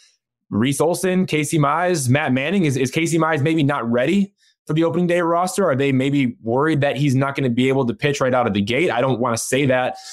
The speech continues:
um, as a fact yet, 'cause I don't know if that's true, but maybe it's Casey Mize insurance because, hey, this guy's coming back from the, the Tommy John in the back, and, you know, maybe he has to start in Toledo and, and help ramp him up.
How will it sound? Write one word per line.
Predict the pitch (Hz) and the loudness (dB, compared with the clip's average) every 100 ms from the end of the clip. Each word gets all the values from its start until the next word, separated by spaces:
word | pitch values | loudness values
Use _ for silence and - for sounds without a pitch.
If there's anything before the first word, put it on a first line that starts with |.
| - | -8
um, | - 123 | -2 0
as | 113 | 0
a | |
fact | 101 147 202 180 | -2 -2 0 0
yet, | 175 | 0
'cause | 156 | 0
I | 151 | -2
don't | 143 | 0
know | 139 | -2
if | 143 | 0
that's | 117 107 | 0 -2
true, | - - 226 190 | -6 -2 0 2
but | 135 135 - - - - | 0 -2 -6 -20 -10 -2
maybe | 123 147 | 0 2
it's | 143 | 0
Casey | - 147 143 | -2 -2 2
Mize | 120 131 156 | 2 2 0
insurance | 185 - 185 202 | 0 0 0 0
because, | 143 131 139 123 | -2 0 0 2
hey, | 139 | 0
this | 139 131 | 0 0
guy's | 139 139 | 0 0
coming | 147 127 | 0 0
back | 127 131 127 | 0 -2 -2
from | 127 117 | 0 0
the, | 117 | 0
the | 107 | -2
Tommy | 139 143 147 | -2 -2 0
John | 135 139 131 | 0 0 0
in | |
the | 117 | 0
back, | 104 135 143 139 | 0 0 0 -2
and, | 110 - - - | -2 -4 -10 -4
you | |
know, | 117 | -2
maybe | 117 151 147 | 0 0 0
he | 147 | 0
has | 143 135 | 0 -4
to | |
start | 127 143 123 | -2 0 0
in | 123 | -2
Toledo | - 127 143 139 131 | -2 -2 0 0 0
and, | 113 113 | -2 -2
and | 110 104 | -2 0
help | 123 101 | 0 0
ramp | 113 104 | -4 0
him | 107 | 0
up. | 160 180 | 0 -2